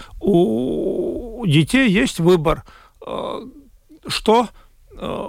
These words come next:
учить глубже, да, у-, есть, э, учителя, которые могут это все обеспечить. А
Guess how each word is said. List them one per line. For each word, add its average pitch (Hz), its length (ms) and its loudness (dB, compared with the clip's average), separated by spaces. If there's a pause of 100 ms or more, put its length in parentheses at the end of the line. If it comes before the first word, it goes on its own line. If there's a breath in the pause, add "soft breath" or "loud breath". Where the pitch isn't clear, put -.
(160)
учить 220 480 0
глубже, 156 560 4
да, 175 280 0
у-, 180 340 -6
есть, 214 520 -2
э, 190 520 -6
учителя, 175 640 4
которые 170 540 -4
могут 165 380 -2
это 165 220 -4
все 170 240 0
обеспечить. 151 680 -4 (640 loud breath)
А - 920 -2